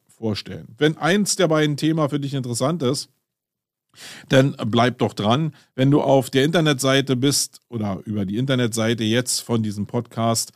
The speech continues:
auf dem Podcast oder in dem Video gelandet bist, dann guck dir einfach die Timesteps an und dann kannst du jeweils zu den einzelnen Bereichen springen. Wenn dich jetzt meinetwegen die Netflix-Serie nicht interessiert,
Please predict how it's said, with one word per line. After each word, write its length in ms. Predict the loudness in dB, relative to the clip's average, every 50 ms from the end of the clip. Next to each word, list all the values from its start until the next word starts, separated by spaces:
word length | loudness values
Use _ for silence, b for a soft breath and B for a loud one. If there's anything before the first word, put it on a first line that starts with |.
| b b b b b b
auf 220 | b 4 4 4 6
dem 140 | 4 2
Podcast 500 | 4 4 2 2 2 0 0 0 0 -2
oder 260 | -2 0 0 0 0 0
in 140 | -2 0
dem 160 | 0 0 0 -2
Video 220 | -2 -4 -4 -2
gelandet 440 | -2 -2 -2 -2 -2 -2 -4 -4 -4
bist, 280 | -6 -8 -8 -8 -8
dann 260 | -8 -8 -8 -8 -10 -10
guck 220 | -10 -10 -10 -8
dir 160 | -6 -6 -4
einfach 320 | -4 -4 -6 -6 -8 -12 -14
die 280 | _ -12 -8 -8 -8
Timesteps 600 | -6 -6 -6 -4 -4 -4 -2 -2 -2 -2 -2 -2
an 240 | -2 0 0 0 -2 B B B B B B
und 120 | -4 -2
dann 100 | -2 -2
kannst 300 | -2 -4 -4 -6 -6 -6
du 80 | -4 -4
jeweils 560 | -4 -4 -6 -6 -6 -6 -6 -6 -8 -8 -8
zu 180 | -8 -6 -6
den 260 | -4 -2 -2 -2 -4 -6 _ _
einzelnen 480 | -6 -6 -4 -2 -2 -2 0 0 -2 -2
Bereichen 400 | -4 -6 -4 -6 -6 -6 -6 -10
springen. 500 | -10 -10 -8 -4 -2 0 0 0 -2 B B B B B B B
Wenn 100 | -6 -6
dich 140 | -4 -2
jetzt 160 | -4 -4 -4 -4
meinetwegen 760 | -4 -2 -2 -4 -4 -4 -4 -4 -2 -2 -4 -6 -6 -8
die 140 | -8 -8 -6
Netflix-Serie 960 | -6 -6 -8 -12 _ _ _ _ _ -4 -4 -4 -2 -2 -2 -2 0 0 0 -2
nicht 140 | -2 -4 -6
interessiert, 680 | -8 -8 -6 -6 -6 -2 0 2 2 2 0 -2